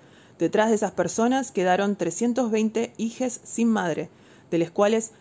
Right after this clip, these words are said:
el cincuenta y ocho por ciento son menores de edad. Esto nos da la pauta de que no es suficiente lo que se está haciendo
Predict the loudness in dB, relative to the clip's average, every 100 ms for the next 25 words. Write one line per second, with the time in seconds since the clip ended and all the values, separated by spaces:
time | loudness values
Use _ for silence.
0 | -12 -2 0 2 0 0 0 0 -4 -4
1 | 0 0 0 -2 -4 -2 -4 -4 -4 -6
2 | -10 _ -20 -20 -20 -20 _ -4 0 0
3 | 2 2 2 2 2 2 0 -2 -2 -2
4 | 0 2 2 -2 -4 -4 -4 -2 0 0
5 | -4 -6 -10 -8 -8 -6 -8 -8 -10